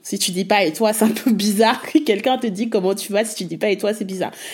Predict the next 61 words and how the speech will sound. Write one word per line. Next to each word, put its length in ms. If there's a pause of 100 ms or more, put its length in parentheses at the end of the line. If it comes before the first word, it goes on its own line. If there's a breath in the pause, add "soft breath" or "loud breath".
(180 loud breath)
Et 100
généralement, 680
on 100
a 80
tendance 380
à 60
faire 280
des 140
choses 260
pour 160
les 200
gens 340
qui 120
ont 80
fait 280
quelque 260
chose 240
pour 220
nous. 160 (240 loud breath)
Et 80
si 160
on 80
ne 60
le 100
fait 180
pas, 320
on 100
se 200
sent 320 (220)
bizarre. 460 (260 loud breath)
Un 140
autre 200
exemple, 360
quand 140
quelqu'un 300
t'invite 420
à 100
dîner 300
chez 220
lui, 240
en 100
général, 360
tu 140
vas 80
lui 80
ramener 300
quelque 180
chose, 240
tu 60
vas 80
lui 100
ramener 280
un 100
truc 260
à 100
boire, 320
tu 100
vas 80
ramener 220
quelque 220
chose, 300